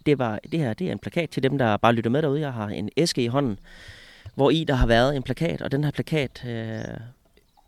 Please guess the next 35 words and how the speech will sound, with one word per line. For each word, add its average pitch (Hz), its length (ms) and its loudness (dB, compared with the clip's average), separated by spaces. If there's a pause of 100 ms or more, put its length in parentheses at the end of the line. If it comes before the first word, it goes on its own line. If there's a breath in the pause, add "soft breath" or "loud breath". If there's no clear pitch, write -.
(300)
er 127 120 4
der 123 220 2 (200)
hundrede 170 340 4
skrabefelter 139 680 2
på, - 260 -10 (560 soft breath)
som 127 280 0
er 107 200 2
hundrede 165 440 4
ting, 151 300 0
der 123 60 -4
står 120 180 2
her 120 220 4
på, 101 380 -2
øh, 107 100 -6
kassen. 123 340 -2 (480)
"One 185 240 4
hundred 180 260 2
things 156 400 2
to - 140 2
do, 117 420 4
scratch - 540 0 (100)
off 127 360 2 (140)
bucket 131 320 0
list." - 380 -12 (880 loud breath)
Øh, 85 280 -6 (160)
meget 151 300 6
grineren, 135 360 4 (180)
øh, 113 320 -2
og 113 200 0
jeg 117 140 4
har, 110 260 4
øh, 104 180 0
kigget 123 260 0
den 117 100 -2
igennem, 151 200 2